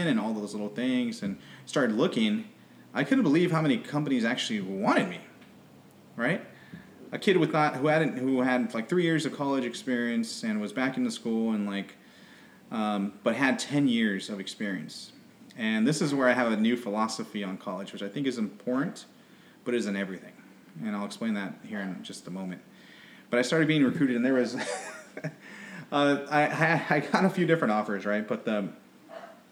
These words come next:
the one brand that I thought I would be in, it's a, it's a hot dog chain, and I'll just leave it at that, um, 'cause of copyright purposes, I'm sure. <laughs> Um, there wa-, I,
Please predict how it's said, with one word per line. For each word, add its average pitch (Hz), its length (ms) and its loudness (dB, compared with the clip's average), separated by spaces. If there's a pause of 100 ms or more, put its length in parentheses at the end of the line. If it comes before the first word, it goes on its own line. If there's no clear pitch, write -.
(480)
the 127 100 6
one 160 380 4
brand 139 380 6
that 123 80 4
I 117 100 2
thought 127 240 0
I 113 60 4
would 113 180 2
be 104 160 -2
in, 101 220 -2
it's 101 260 -6
a, 101 200 -2 (120)
it's - 220 -12
a 92 180 -6
hot 151 240 -4
dog 95 220 -2
chain, 101 400 -6
and 110 100 -4
I'll 104 80 -6
just - 160 -10
leave 101 140 -4
it - 20 -6
at 92 120 -10
that, 101 500 -6 (600)
um, 104 300 -4 (340)
'cause - 160 -12
of 101 60 -12
copyright 101 520 -8
purposes, 95 380 -12
I'm 85 80 -10
sure. 98 380 -4
<laughs> 214 1120 6 (500)
Um, 147 580 8 (1500)
there 165 200 2
wa-, 175 260 6
I, 135 260 2